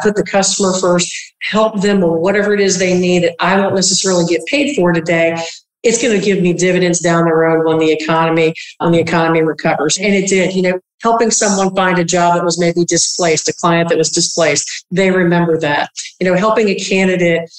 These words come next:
get their resume ready and give them, even if you know you can't personally place them, giving them names of people, connecting them to people in the community or connecting them to,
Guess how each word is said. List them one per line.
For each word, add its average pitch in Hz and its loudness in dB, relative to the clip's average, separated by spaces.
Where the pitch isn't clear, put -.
get 240 0
their 226 2
resume 185 2
ready 160 2
and 160 -2
give 214 0
them, 208 2
even 226 0
if 202 -2
you 190 0
know 185 2
you 202 2
can't 185 -2
personally 202 0
place 165 0
them, 170 -2
giving 240 2
them 202 2
names 190 2
of 170 -8
people, 175 2
connecting 196 2
them 180 2
to 175 0
people 185 0
in 180 2
the 170 2
community 170 0
or 151 -2
connecting 190 -2
them 180 2
to, 175 0